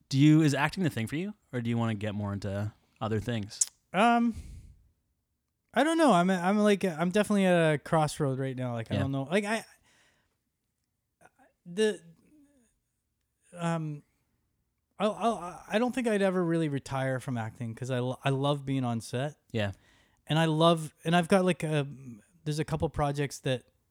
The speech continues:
Speaker 2: um, myself and, and, uh, buddies of mine, we're developing, and we're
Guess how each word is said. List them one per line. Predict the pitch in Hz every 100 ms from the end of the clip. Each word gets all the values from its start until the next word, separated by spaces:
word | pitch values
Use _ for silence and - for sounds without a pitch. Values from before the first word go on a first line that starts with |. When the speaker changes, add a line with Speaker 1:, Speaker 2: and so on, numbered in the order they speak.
| -
Speaker 2:
um, | 131 127 123 120 117 -
myself | 131 - 131 123
and, | 131 120 113 - _ -
and, | 127 123
uh, | 120
buddies | 117 127 131 123
of | 123
mine, | 120 117 113 -
we're | - 127 120 107 -
developing, | 123 123 123 135 123 117 113
and | 110 104 101 _ _ _
we're | 131 123